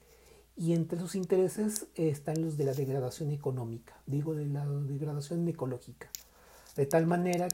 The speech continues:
que, eh, ellos manipulan las políticas estatales para, a favor de, este, las corporaciones transnacionales,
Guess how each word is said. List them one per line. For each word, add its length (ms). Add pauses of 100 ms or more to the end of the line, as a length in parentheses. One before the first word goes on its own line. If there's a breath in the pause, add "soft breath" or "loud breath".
que, 500
eh, 220
ellos 160
manipulan 720
las 120
políticas 600
estatales 720 (580 soft breath)
para, 680
a 300
favor 580
de, 560
este, 320
las 160
corporaciones 600
transnacionales, 840